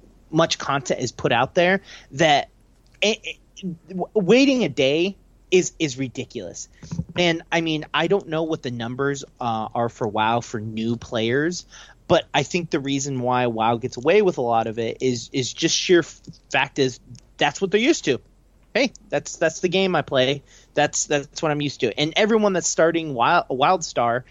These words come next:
uh, may have played other M M Os, but as Krug said, is not only do they have the, the,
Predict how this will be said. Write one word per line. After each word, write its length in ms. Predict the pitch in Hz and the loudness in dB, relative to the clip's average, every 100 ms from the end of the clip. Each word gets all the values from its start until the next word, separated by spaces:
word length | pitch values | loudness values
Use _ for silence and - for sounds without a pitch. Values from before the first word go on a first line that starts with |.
| - - - | -20 -16 -2
uh, 460 | 135 131 123 127 - | 2 4 2 0 -2
may 200 | 170 170 | 0 2
have 140 | 165 | 2
played 280 | - 156 156 - | 0 -2 -2 -2
other 240 | 143 156 | 0 0
M 180 | - 147 | -2 -4
M 140 | 151 | -4
Os, 500 | 143 156 185 185 - - - | 0 0 0 -4 -10 -6 2
but 220 | 175 - | 2 2
as 360 | - - 165 160 | -6 -4 -2 -2
Krug 280 | - 185 160 | 2 2 2
said, 480 | - 214 180 156 147 | 2 4 6 4 2
is 320 | 139 135 127 - - - - _ - | 4 4 2 -8 -20 -20 -20 _ -4
not 220 | 170 196 | 2 4
only 260 | 226 208 185 | 4 2 0
do 140 | 170 | 0
they 180 | 160 160 | 2 0
have 600 | 135 151 143 147 143 135 | 0 -2 2 2 0 -2
the, 240 | 131 123 | 0 0
the, 160 | 123 120 | -2 -6